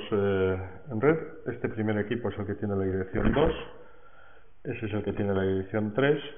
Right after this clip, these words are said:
y el tercer equipo es el, el trescientos trece con la dirección, en principio, siete.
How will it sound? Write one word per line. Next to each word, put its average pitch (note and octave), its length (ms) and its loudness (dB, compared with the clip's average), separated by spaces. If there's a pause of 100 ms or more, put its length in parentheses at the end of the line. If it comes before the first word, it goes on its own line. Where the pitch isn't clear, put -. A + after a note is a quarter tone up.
(600)
y C#3+ 120 0
el G#2+ 140 6
tercer G#2+ 300 2
equipo A#2+ 640 -2 (100)
es - 80 -6
el, F#2 520 -2 (100)
el G2+ 100 -6
trescientos G2+ 480 -6
trece A2+ 340 -2
con A2+ 140 -4
la G2 80 0
dirección, F#2+ 560 -6
en G2 100 -6
principio, G2+ 600 -4 (120)
siete. F2+ 240 -8